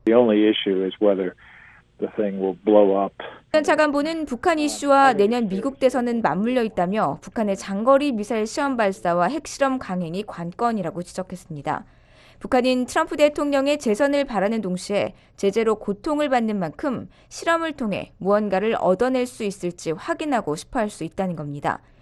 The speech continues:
Speaker 2: 클링너 연구원은 그럴 경우 한반도 상황은 양극단으로 치달을 수 있다고 분석했습니다. 북한이 긴장을 고조시키면 한반도는 이천십칠 년의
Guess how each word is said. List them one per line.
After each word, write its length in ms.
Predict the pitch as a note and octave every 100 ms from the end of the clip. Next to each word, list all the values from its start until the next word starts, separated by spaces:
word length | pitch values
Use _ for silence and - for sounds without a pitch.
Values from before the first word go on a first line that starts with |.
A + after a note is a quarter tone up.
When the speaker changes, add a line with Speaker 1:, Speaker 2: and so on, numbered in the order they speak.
| _ - _
Speaker 2:
클링너 300 | D#4+ D4+ D4+
연구원은 520 | C#4 C4 B3 C4+ D#4+
그럴 240 | C4+ A3+ A#3
경우 400 | F3+ E3 B3 E3+ -
한반도 600 | - D4+ C#4+ C#4+ C4 C4
상황은 460 | C4 G3+ G#3+ A3
양극단으로 760 | D#3+ F3 C#4 D4 - B3+ G#3 F#3
치달을 400 | - D4 D4 C#4
수 160 | -
있다고 340 | G3 - D#3+ D#3
분석했습니다. 760 | F3+ E3+ E3+ D#3 - C#3+ D#3 - _ _ - -
북한이 340 | - C4 C4+
긴장을 560 | C4+ A3 A3 C#4+ D4 C#4+
고조시키면 880 | A3+ G#3 A#3+ - G#3+ A3 G#3+ G3 C3
한반도는 640 | C#4 B3+ B3+ A3+ A3 C#4
이천십칠 760 | G3 A#3 - C4+ C4 - - C#4
년의 420 | A3 G3+ A3+ A3